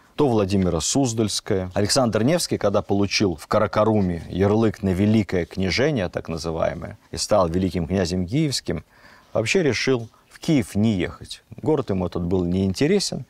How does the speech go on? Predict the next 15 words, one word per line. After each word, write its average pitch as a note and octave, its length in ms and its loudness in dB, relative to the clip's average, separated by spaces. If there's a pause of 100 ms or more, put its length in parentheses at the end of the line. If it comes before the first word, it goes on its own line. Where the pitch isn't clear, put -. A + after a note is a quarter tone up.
(320)
и - 40 0
он G3+ 160 2
остался C3+ 540 -2 (320)
с - 160 0
ярлыком, D3 640 2
с - 140 -10
правами F#2 500 2
на E2+ 60 -4
Великое F2 480 -2
Киевское G2 480 -2
княжение, D#3 500 0
остался G2+ 400 -2
у G#2+ 40 0
себя C3 260 0
дома, E2+ 360 -2